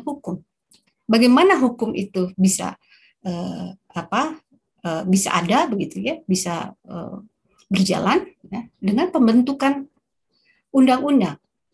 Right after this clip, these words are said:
termasuk juga putusan pengadilan dan, eh, kombinasi keduanya. Nah, dengan hukum yang, eh,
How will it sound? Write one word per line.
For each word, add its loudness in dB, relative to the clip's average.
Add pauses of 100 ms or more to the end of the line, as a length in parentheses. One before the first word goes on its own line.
(400)
termasuk 2
juga 0
putusan -2 (480)
pengadilan -4 (400)
dan, -4 (220)
eh, -16 (340)
kombinasi -4
keduanya. -14 (1160)
Nah, -10
dengan 4 (380)
hukum 4
yang, 2 (880)
eh, -2